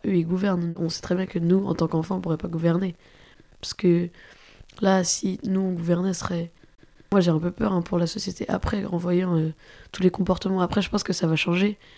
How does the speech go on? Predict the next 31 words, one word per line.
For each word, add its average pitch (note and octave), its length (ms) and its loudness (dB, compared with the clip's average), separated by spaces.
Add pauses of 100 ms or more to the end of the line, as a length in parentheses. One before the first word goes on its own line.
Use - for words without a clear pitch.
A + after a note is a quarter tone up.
(380)
mais F3+ 120 4
je E3 80 0
sais G#3+ 120 -2
pas, G3+ 160 -2
il F#3 60 0
y - 20 0
a E3 40 2
des E3+ 120 -2
comportements, F#3 640 -4
euh, D#3+ 240 0 (920)
de F3 120 4
gens F3 280 2
de E3+ 100 2
mon D#3+ 240 2
âge, F3 320 -2 (400)
je - 100 -16
les E3+ 60 -4
trouve - 200 -10
pas F3 260 0
géniaux, E3+ 440 -2
et E3 80 4
même F3 320 4
le F3 100 2
mien, F#3 180 0
ça F3 140 -8
se - 60 -10
trouve, F#3+ 200 -6
il E3+ 80 -2
est E3 40 -2
pas F#3 200 -4
top. F#3+ 240 -4